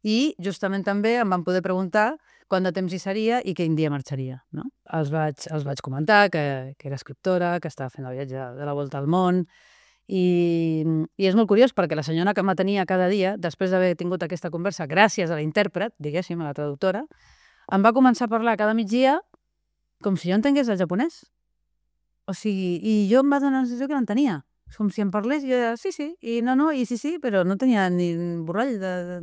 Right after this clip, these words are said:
del que em deia, però la sensació era que ens enteníem millor després d'haver sabet-,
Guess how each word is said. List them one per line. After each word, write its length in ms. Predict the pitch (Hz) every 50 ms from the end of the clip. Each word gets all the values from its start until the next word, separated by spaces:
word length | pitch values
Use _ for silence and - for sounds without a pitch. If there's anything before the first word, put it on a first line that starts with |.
| 170 165
del 160 | 175 170 160
que 80 | 185 175
em 60 | 185
deia, 200 | 220 294 349 311
però 200 | - 202 190 190 185 185 180 - - - -
la 120 | 190 190 165
sensació 340 | 190 175 202 185 - 262 302
era 80 | 311 -
que 100 | 285 277 - - - -
ens 120 | 208 208 214
enteníem 360 | 208 208 233 240 247 247 240
millor 340 | 233 233 220 240 320 392 427 - _ _ _ -
després 300 | 233 202 - - 254 262
d'haver 200 | 254 247 233 262 -
sabet-, 340 | - 226 226 269 277 262